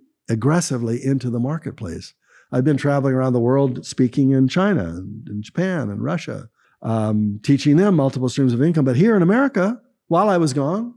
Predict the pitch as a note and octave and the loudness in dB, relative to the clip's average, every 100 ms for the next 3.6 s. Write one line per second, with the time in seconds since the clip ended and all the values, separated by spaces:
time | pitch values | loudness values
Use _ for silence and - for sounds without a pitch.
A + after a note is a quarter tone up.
0 | _ _ - A3+ A3 B3+ B3 - C#4 C#4 | _ _ -8 -4 -2 0 0 2 0 2
1 | D3+ G#2+ - F3+ F#3 F3+ E3+ D#3+ D#3 G#3+ | 0 -2 -4 -4 -2 -2 -4 -2 2 2
2 | G#3 F#3+ D#3 F3+ G#3 G#3 F#3+ D#3 D#3 D3 | 2 -2 -2 0 0 0 0 0 -2 -4
3 | F#3+ F3+ D#3 E3 D3 C#3+ | -2 -2 -4 -4 -6 -6